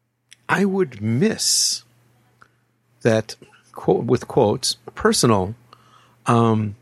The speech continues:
interaction with those classes, with those students. Um, I know those students. Charles, I recognized, uh, c-, 'cause, like,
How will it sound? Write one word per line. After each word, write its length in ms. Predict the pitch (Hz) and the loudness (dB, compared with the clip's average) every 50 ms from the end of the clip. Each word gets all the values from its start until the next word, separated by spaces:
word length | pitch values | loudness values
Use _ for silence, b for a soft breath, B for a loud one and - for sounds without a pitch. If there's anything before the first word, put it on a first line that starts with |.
| _ _ - | _ _ -2
interaction 920 | 143 143 135 131 123 123 120 120 113 - - - 117 110 110 107 110 120 - _ - 143 | 0 2 2 2 4 4 2 2 0 -2 0 0 2 2 2 0 -2 -6 -10 _ -8 -4
with 200 | 113 117 - - | -4 -4 -2 0
those 260 | 127 110 107 107 - | 0 0 0 -2 -4
classes, 580 | - - - 110 101 101 92 - - - - - | -6 -4 -2 0 0 0 -2 -6 -8 -8 -6 -4
with 120 | 123 113 - | -4 -2 0
those 180 | 135 127 110 - | 0 -2 -2 -2
students. 600 | - - 113 107 101 101 101 107 - - - - _ B B B B B B B B B B - | -2 0 0 0 0 -2 -6 -8 -8 -10 -10 -10 _ B B B B B B B B B B 0
Um, 360 | 131 127 127 120 120 110 104 _ _ _ _ _ _ _ _ _ _ _ _ _ _ _ _ _ _ _ _ _ _ - | 0 2 2 0 -2 -4 -8 _ _ _ _ _ _ _ _ _ _ _ _ _ _ _ _ _ _ _ _ _ _ -4
I 140 | - 160 175 | 0 2 2
know 520 | 165 143 135 143 170 214 240 254 247 233 | 2 2 2 2 2 2 2 2 2 0
those 260 | 175 170 139 120 110 | 2 2 2 2 0
students. 380 | - - - 113 107 104 - - - B B B B B B B B B _ _ _ _ _ _ _ _ _ _ _ - | -2 -2 -2 -2 -2 -2 -4 -6 -10 B B B B B B B B B _ _ _ _ _ _ _ _ _ _ _ -6
Charles, 440 | - - 190 196 180 165 147 - _ _ _ _ _ _ _ _ - | -2 2 2 4 4 4 2 0 _ _ _ _ _ _ _ _ -4
I 80 | - 175 | 0 0
recognized, 680 | 175 175 185 175 - 160 139 143 156 139 143 131 - | 2 2 2 2 0 -4 -2 2 2 4 2 2 0
uh, 220 | - - 139 151 131 - | -4 -6 -4 -4 -4 -4
c-, 60 | 156 | -2
'cause, 180 | 123 147 131 117 | 0 0 2 2
like, 140 | 135 123 | 0 -2